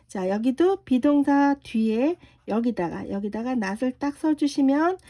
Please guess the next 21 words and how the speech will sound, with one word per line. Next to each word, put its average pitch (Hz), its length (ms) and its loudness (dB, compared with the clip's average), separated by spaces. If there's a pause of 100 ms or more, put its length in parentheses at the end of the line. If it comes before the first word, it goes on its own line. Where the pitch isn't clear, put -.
(220)
그대로 208 640 -2
부정문이 196 640 -6
됩니다. 196 420 -8
아주 226 200 -2
쉽죠, 254 340 -4
여러분? 247 300 -2 (480)
자, 220 140 -8
그래서 294 300 4
만들면 277 600 4 (300)
"I 277 300 4
am 247 320 6
not 359 200 4
busy인데요." 233 840 2 (260)
무슨 220 260 2
말을 220 420 4
할 302 160 6
때는요, 226 640 2 (360)
여러분, 220 480 2
이렇게 220 340 -2 (160)
"I 233 420 2
am" 208 400 2